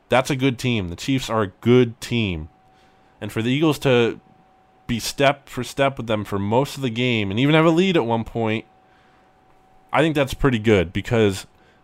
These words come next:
the Eagles had some injuries in that game early on with Rodney McLeod, and you saw that, the impact of that injury when it was Corey Graham assigned to make a tackle in the open field on Kareem Hunt, and he couldn't.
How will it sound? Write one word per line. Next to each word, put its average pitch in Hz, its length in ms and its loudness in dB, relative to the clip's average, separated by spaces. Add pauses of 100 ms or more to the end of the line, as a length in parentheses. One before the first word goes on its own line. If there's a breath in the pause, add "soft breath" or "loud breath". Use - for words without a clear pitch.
(160)
the 110 80 -4
Eagles 170 300 8
had 123 220 4
some 95 340 0 (100)
injuries 160 680 4 (120)
in 143 120 2
that 143 240 2
game 143 500 0 (120)
early 156 340 10
on 139 280 8
with 107 120 2
Rodney 120 360 6
McLeod, 123 600 4
and 104 120 -2
you 127 60 0
saw 131 280 2
that, 123 360 4 (100)
the 107 120 -2
impact 127 440 0
of 107 100 -4
that 104 160 0
injury 110 460 -2 (580 soft breath)
when 98 340 0
it 95 60 -2
was 92 160 -4
Corey 117 280 0
Graham 117 480 2
assigned 104 640 0
to 107 60 -8
make 107 200 -2
a 101 60 -4
tackle 107 600 0 (320 soft breath)
in 110 120 -4
the 101 100 0
open 107 240 -2
field 113 240 0
on 104 120 0
Kareem 107 340 -4
Hunt, 113 200 -2
and 101 80 -8
he 95 60 -4
couldn't. 113 460 -2